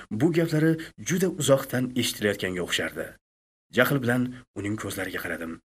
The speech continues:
Endi u ko'zlarda andisha izlari yo'q edi. Allaqanday nur porlab turardi. Qaysi baxtli qiz ekan u sizni sevgan?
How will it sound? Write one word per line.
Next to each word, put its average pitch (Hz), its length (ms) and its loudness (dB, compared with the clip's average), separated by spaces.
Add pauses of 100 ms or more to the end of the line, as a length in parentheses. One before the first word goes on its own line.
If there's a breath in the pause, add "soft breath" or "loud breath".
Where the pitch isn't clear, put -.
(340)
Endi 110 200 0
u 165 140 0
ko'zlarda 123 440 2 (280 loud breath)
andisha 123 480 4
izlari 110 360 -2
yo'q 104 260 -4
edi. 156 180 -8 (1120 loud breath)
Allaqanday 170 600 4 (220)
nur 110 300 4
porlab 87 360 -4
turardi. 78 360 -10 (1200 loud breath)
Qaysi 147 480 0
baxtli 117 320 -4
qiz 160 200 -4
ekan 123 260 -2 (540)
u 131 120 -2
sizni 107 340 -2
sevgan? 85 400 -6